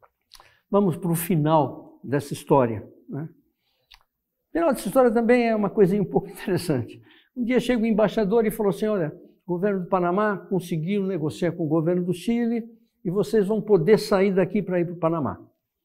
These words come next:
Foi uma negociação difícil, eles não queriam abrir, et cetera, né?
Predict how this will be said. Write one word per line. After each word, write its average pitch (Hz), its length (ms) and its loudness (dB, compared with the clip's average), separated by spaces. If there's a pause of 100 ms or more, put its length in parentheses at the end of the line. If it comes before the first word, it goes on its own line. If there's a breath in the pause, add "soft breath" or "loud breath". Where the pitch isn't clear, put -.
(220)
Foi 240 100 6
uma 220 120 4
negociação 196 520 4
difícil, 233 680 2
eles 156 160 0
não 185 120 0
queriam 185 360 0
abrir, 208 560 2 (260 loud breath)
et 147 120 -2
cetera, 214 600 2 (180)
né? 170 260 -2